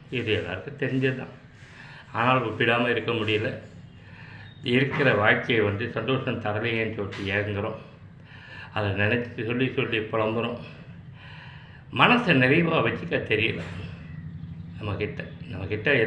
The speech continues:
நான் என்னையும் சேர்த்து தான். கொடுக்கப்பட்ட ஆசீர்வாதங்கள் அனைத்தையும் அன்புடன் ஏற்றுக்கொள்ளக்கூடிய மனோபக்குவம் நமக்கு யாருக்குமே இல்லை. ஏன்னா நம்ம நிறைய கனவு வச்சுட்டோம்,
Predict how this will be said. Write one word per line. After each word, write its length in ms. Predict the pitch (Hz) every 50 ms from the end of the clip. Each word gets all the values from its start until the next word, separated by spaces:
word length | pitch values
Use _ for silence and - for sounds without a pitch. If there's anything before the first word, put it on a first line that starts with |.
| 107
நான் 360 | 101 98 101 113 127 139 139 123
என்னையும் 280 | 117 120 131 143 131 -
சேர்த்து 240 | - 120 - - -
தான். 220 | 98 82 - - - - - - - - - - - - - - - - - - - -
கொடுக்கப்பட்ட 720 | - 160 185 226 247 240 240 - - 175 160 - - 131 113 107 - - - - - 113 123
ஆசீர்வாதங்கள் 800 | 160 175 170 196 175 165 151 143 127 127 117 110 104 95 92 92
அனைத்தையும் 460 | 92 101 113 110 - 117 117 123 147 - - - - - -
அன்புடன் 500 | - 110 113 127 135 139 151 170 165 156 - -
ஏற்றுக்கொள்ளக்கூடிய 1000 | 123 120 123 120 - 147 - - - 104 98 98 - - 107 101 98 98 120 123 120 -
மனோபக்குவம் 960 | 113 104 113 139 170 170 180 175 165 - 131 110 - - 104 95 120 165 170 -
நமக்கு 340 | - 104 95 98 98 - 113 110 98
யாருக்குமே 520 | 92 92 101 113 113 - - 123 123 127
இல்லை. 260 | 120 - 90 87 - - - - - - - - - - - - - - - - - - - - - -
ஏன்னா 280 | 113 117 127 135 147 170
நம்ம 260 | 170 151 113 104 101 101 104
நிறைய 220 | 110 135 156 160 -
கனவு 300 | - 127 127 156 170 160
வச்சுட்டோம், 440 | 139 110 - - - - 120 - -